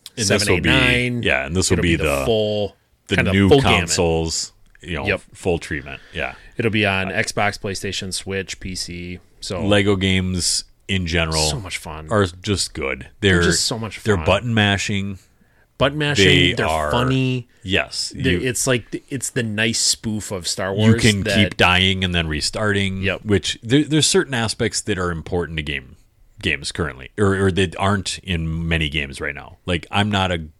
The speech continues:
Speaker 1: great video game player. Part of the reason I haven't played, like, Jedi Fallen Order much and things like that is 'cause I'm not good at 'em. Rogue Squadron, I am not good at that kind of thing. It's,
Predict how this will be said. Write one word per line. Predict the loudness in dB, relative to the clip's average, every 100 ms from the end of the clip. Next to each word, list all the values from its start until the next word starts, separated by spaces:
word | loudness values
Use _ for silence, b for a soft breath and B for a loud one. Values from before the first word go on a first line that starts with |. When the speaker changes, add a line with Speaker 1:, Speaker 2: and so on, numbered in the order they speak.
| _ _ _
Speaker 1:
great | -2 -2
video | -4 -4 -4
game | -8
player. | -10 -12 -10
Part | 2 4
of | 4
the |
reason | 2 0 -2
I | -4 -6
haven't | -6 -6
played, | -4 -4 -4
like, | -6
Jedi | -6 -4 -4
Fallen | -2 -4 -2
Order | -2 -2 -6 -10 -16 -16
much | -8 -6 -6 -12 b b
and | -8 -4
things | -4 -2
like | -4
that | -6 -8 B B
is | -10
'cause | -6 -6
I'm | -4
not | -2 -2 -2
good | 0 2
at | 0 -2
'em. | -12 -12 -2
Rogue | -2 -2
Squadron, | -8 -12 -2
I | 0
am | 0 0
not | -2 -2 -2
good | -2
at | -2 -6
that | -6 -6
kind | -10
of | -12
thing. | -14 -12
It's, | -4 -4